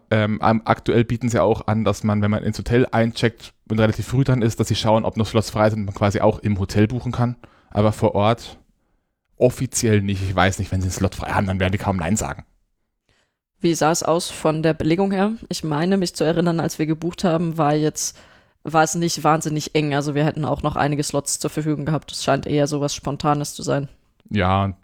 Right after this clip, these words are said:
Speaker 1: wir waren ja auch in der Nebensaison. Ähm, jedenfalls, man geht dahin, scannt die K-,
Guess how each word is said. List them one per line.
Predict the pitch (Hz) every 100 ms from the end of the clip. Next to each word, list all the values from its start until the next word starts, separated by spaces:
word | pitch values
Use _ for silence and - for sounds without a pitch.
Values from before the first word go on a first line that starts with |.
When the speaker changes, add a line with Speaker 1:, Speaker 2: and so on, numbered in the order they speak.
| -
Speaker 1:
wir | 104
waren | 98 95
ja | 92
auch | 92
in |
der | 90
Nebensaison. | 85 85 87 78 87 - _ _ _ _ _ _ _ _ _ _ _ _ _ _ _ _ _ _ _ _
Ähm, | - 104 98 98 98 101 - _ _ _ _
jedenfalls, | 123 113 90 87 - - - - _ _
man | 107 110 107 - _ _ _ _ _ _
geht | - 104
dahin, | 104 170
scannt | 180 110 104
die | 98
K-, | -